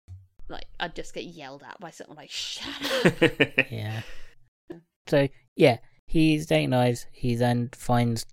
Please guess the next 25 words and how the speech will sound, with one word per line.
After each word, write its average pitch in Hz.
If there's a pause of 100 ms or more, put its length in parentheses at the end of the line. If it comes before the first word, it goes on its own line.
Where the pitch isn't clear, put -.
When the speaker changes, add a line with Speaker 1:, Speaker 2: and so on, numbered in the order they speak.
(220)
Speaker 3:
Ramona. 117
He, - (240)
he 151
dreams 160
about 180 (280)
Ramona. 170 (220)
Speaker 2:
Yeah, 139
he 107
Speaker 1:
Yeah. 123
Speaker 2:
dreams 151
about 104
her, 107
but 101
it's - (260)
because 110
he's 107
got 107
a 104 (140)
subspace -
highway 92
running 92
through -
his -
head. -
So 92